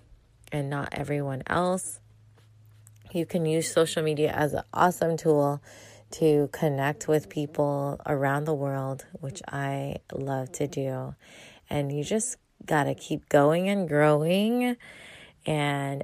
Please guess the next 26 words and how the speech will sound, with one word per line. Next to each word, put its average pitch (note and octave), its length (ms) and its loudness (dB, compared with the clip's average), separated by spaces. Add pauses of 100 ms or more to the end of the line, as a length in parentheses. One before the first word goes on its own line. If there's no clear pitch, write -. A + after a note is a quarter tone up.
your E3 320 8
feelings G3 680 0
are C#3+ 240 0
validated F3 1080 0
because C#3 540 -2
you D3 320 0
are C#3 160 2
you, G#3 640 8 (340)
and C#3 240 -2
do - 180 -2
not, A#3 300 2 (260)
like, - 300 0
cope - 380 8
them A3 480 2
with E3 280 2 (120)
anything B3+ 600 0
else. G3 580 2 (680)
But D#3+ 300 0
you F#3+ 360 2
have F3+ 360 0
those D#3+ 300 2
feelings D#3 580 -2
because C#3 460 -6
you C3+ 200 -6
are - 200 -6
you. - 440 -10